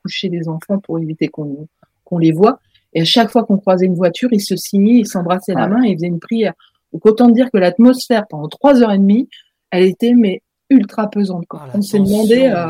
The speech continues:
Speaker 3: la tension de fou.
Speaker 1: ah, c'était
Speaker 2: Ouais, ouais,
Speaker 1: énorme.
Speaker 2: ouais. C'était long.
Speaker 1: Ça a été énorme. Ça a été
Speaker 2: Très long,
Speaker 1: le,
Speaker 2: très long, ouais.
Speaker 1: le
Speaker 2: Ouais.
Speaker 1: pire épisode de, de, de notre voyage. Enfin, en tout cas, le plus, le plus,
Speaker 2: Marquant,
Speaker 1: le
Speaker 2: ouais.
Speaker 1: plus marquant,
Speaker 2: Ouais.
Speaker 3: C'est
Speaker 1: en
Speaker 3: qui
Speaker 1: plus
Speaker 3: le
Speaker 1: de
Speaker 3: plus
Speaker 1: la peur.
Speaker 3: posé, c'est qui le plus posé de vous deux ? C'est qui qui rassure qui, là, dans ces moments-là ?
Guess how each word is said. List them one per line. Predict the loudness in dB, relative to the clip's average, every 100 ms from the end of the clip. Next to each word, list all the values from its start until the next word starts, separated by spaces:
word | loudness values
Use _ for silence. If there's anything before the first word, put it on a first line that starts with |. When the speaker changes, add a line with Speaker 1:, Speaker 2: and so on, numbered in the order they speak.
| -8
Speaker 3:
la | -12 _
tension | -20 -20 -20 -20 -20
de | -10
fou. | 0
Speaker 1:
ah, | 2
c'était | 2 -2
Speaker 2:
Ouais, | -2 2
ouais, | 2
Speaker 1:
énorme. | 2 0
Speaker 2:
ouais. | -6 -10 _ -20 _
C'était | -8 -2 -2
long. | -4 _ _
Speaker 1:
Ça | -4 -2
a |
été | -2 -6 -8
énorme. | -8 -8 -10
Ça | -6
a | -4
été | -4 -8 _ -8
Speaker 2:
Très | -4
long, | -4
Speaker 1:
le, | -6
Speaker 2:
très | -6
long, | -6
ouais. | -4
Speaker 1:
le | -4
Speaker 2:
Ouais. | -2 -2
Speaker 1:
pire | 0
épisode | -2 -4 -8 -6
de, | -8 -10 -12
de, | -14 -14 -16
de | -16 -12
notre | -12 -8
voyage. | -8 -6
Enfin, | -10
en |
tout | -4
cas, | 0 2
le | 0
plus, | -4 -12 -12 -14 _ _ -6
le | -2
plus, | 0 0
Speaker 2:
Marquant, | -4 -6 -8
Speaker 1:
le |
Speaker 2:
ouais. | -4
Speaker 1:
plus | 2
marquant, | 2 2 -2 -4 -4
Speaker 2:
Ouais. | -8 -14
Speaker 3:
C'est | -12 -8
Speaker 1:
en |
Speaker 3:
qui | -8 -8
Speaker 1:
plus |
Speaker 3:
le | -8
Speaker 1:
de |
Speaker 3:
plus | -6
Speaker 1:
la | -6
peur. | -8
Speaker 3:
posé, | -8 -10 -14 -16
c'est | -18 -20
qui | -16
le | -18
plus | -16 -20
posé | -18 -16 -16
de | -20
vous | -20
deux ? | -18 -18
C'est | -20
qui | -20
qui | -18 -16
rassure | -16 -18 -20
qui, | _ -20
là, | -20 -20
dans | -20
ces | -20 -20
moments-là ? | -20 -20 -20 -20